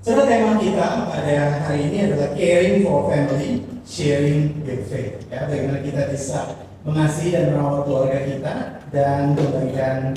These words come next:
iman kita. Saya mengajak kita untuk membuka dari satu Timotius pasal yang kelima, ayat satu sampai ayat yang kedelapan.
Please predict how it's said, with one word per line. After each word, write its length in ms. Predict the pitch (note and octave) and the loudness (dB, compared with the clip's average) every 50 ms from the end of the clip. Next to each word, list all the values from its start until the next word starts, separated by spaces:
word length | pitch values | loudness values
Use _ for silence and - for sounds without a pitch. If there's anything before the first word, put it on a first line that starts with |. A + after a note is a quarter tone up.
| - | -6
iman 300 | C#3 C#3 - B2+ A#2+ B2 B2 - - - | -8 -10 -10 -10 -10 -12 -12 -12 -14 -16
kita. 480 | - - - - - - - - - - - - - - - - - - - | -16 -16 -14 -14 -14 -16 -16 -18 -20 -20 -20 -20 -20 -20 -20 -20 -20 -16 -4
Saya 100 | - A3 A3+ | 0 4 4
mengajak 120 | B3 A#3+ A#3+ A3+ | 4 6 4 4
kita 100 | A#3 A#3+ A#3+ | 4 4 4
untuk 120 | A#3+ G#3+ F#3+ | 4 4 2
membuka 340 | F3 - D#3 D#3+ D#3+ G3 G3+ G#3 | 2 2 0 0 0 2 2 2
dari 160 | - F3+ E3+ - | 2 2 2 0
satu 220 | - D#3+ - - | 0 -2 -2 -2
Timotius 480 | - D#3+ D3+ D3 - D#3+ E3+ E3+ - E3+ | -2 -2 -2 -2 -2 -2 -4 -4 -4 -4
pasal 320 | D#3 D3 C#3 C3+ D3 D3 | -4 -4 -4 -4 -4 -4
yang 180 | C#3+ C#3+ D3 D3 D3 | -2 -2 -2 -4 -4
kelima, 500 | D3+ - - - - - - - - - - - - - | -4 -2 0 0 0 0 -2 -4 -6 -8 -8 -10 -10 -10
ayat 180 | C3+ C3 C3 C3 C3 | -8 -6 -6 -6 -6
satu 500 | C3 C3+ C3+ C#3 - - D3+ D#3 D#3 D#3+ E3+ F#3 F#3+ - - - - - - | -6 -8 -8 -8 -10 -12 -14 -10 -6 -6 -4 -4 -4 -4 -6 -8 -10 -14 -18
sampai 880 | - - - - B2+ B2+ A#2+ A#2+ A#2 - - B2 B2 B2+ B2+ B2+ C3 - | -20 -16 -12 -10 -8 -6 -4 -4 -6 -6 -8 -10 -8 -8 -8 -8 -8 -10
ayat 240 | - B2 A#2+ A#2 - | -10 -10 -10 -10 -10
yang 20 | A2 | -10
kedelapan. 480 | A2 - G#2+ A2 G#2+ G2+ G#2 G#2 - | -10 -10 -10 -10 -10 -12 -12 -12 -14